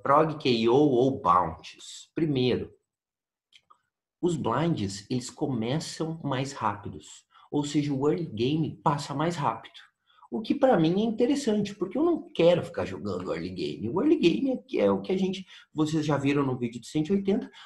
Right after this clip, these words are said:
Hoje eu vou dar um approach um pouco diferente,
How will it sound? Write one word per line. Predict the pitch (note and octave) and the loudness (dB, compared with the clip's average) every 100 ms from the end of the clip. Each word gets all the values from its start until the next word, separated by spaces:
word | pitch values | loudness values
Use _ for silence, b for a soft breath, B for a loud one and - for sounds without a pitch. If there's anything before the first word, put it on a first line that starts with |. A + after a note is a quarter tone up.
| B | B
Hoje | D#3+ E3+ | 0 0
eu | E3 | 0
vou | |
dar | E3 | 0
um | E3 E3+ | 2 0
approach | E3+ D#3 E3 - | 0 -2 -2 -6
um | F3 - _ | -12 -12 _
pouco | G#3+ A3+ A3 A3+ G3 | -2 -2 -2 -4 -6
diferente, | - - D3+ C3+ C3+ C3+ - | -6 -2 0 0 0 -4 -8